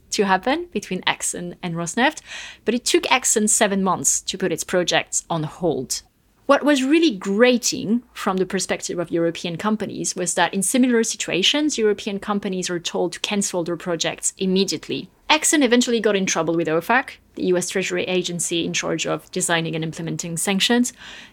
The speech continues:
It got hit with a two million U S dollar fine, which was a rounding error because Exxon's revenues in twenty fourteen were four hundred and twelve billion dollars, but it nonetheless appealed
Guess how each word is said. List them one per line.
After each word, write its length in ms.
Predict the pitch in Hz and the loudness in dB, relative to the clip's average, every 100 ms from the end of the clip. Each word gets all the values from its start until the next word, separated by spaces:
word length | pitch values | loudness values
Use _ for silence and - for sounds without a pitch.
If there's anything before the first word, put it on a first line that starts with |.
| - | -2
It 120 | 202 | 4
got 180 | 233 - | 2 4
hit 260 | 285 262 | 0 0
with 220 | 240 226 226 | 2 4 4
a 220 | 220 - - | 2 0 -6
two 260 | - 269 | 0 2
million 840 | 247 226 226 233 233 240 262 302 359 - | 4 6 6 6 4 4 2 0 -4 -4
U 180 | 254 254 | 0 2
S 180 | 240 - | 2 0
dollar 320 | 240 220 214 | -2 0 -2
fine, 480 | - - - 254 349 320 | -4 -8 -4 -2 -4 -4
which 240 | 196 - | -4 0
was 480 | 202 190 190 - - _ _ | 2 4 2 -2 -4 _ _
a 100 | 208 | 2
rounding 380 | 202 185 180 180 | 4 4 2 4
error 360 | - 240 294 302 - | 6 6 4 0 -4
because 280 | 180 185 | -2 -2
Exxon's 400 | - 185 208 185 | 0 0 0 0
revenues 360 | 190 175 175 170 | 0 0 -2 -4
in 80 | 170 | -8
twenty 260 | - 165 160 | -8 -8 -6
fourteen 420 | 175 165 - 170 | -4 -2 -4 -2
were 160 | 165 160 | -2 -2
four 260 | - 170 | -2 -2
hundred 340 | 175 165 170 165 | -2 -4 -4 -6
and 120 | 160 | -6
twelve 320 | 170 165 - _ 208 | -4 -4 -6 _ 4
billion 500 | 208 190 156 147 156 | 6 6 2 0 -2
dollars, 560 | 156 160 196 294 - - - - - - - | -2 0 2 0 -2 -8 -18 -20 -20 -10 0
but 100 | 233 | 0
it 140 | 240 | 4
nonetheless 500 | 269 359 320 262 262 | 4 4 4 2 0
appealed 640 | 214 - 285 202 196 233 | -4 -2 2 4 4 0